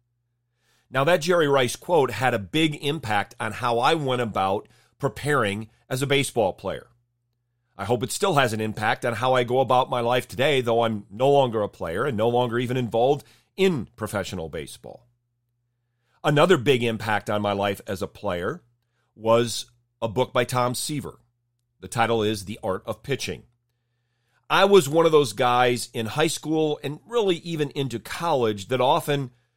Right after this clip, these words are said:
today wouldn't do what I should do. And I read Tom Seaver's book, and it taught me a lot about pitching, but it taught me something more important. The process, the preparation,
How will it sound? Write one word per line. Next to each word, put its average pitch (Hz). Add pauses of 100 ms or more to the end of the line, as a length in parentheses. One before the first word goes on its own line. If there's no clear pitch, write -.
(100)
today 139 (680)
wouldn't 131
do 95 (960)
what 120
I 101
should 85
do. 67 (920)
And 127
I -
read 123
Tom 127
Seaver's 113
book, 90
and 110
it -
taught 151
me 170
a 151
lot 131
about 135
pitching, 69 (100)
but 107
it 110
taught 131
me 127
something 113
more 110
important. 101 (840)
The 113
process, -
the 165
preparation, 104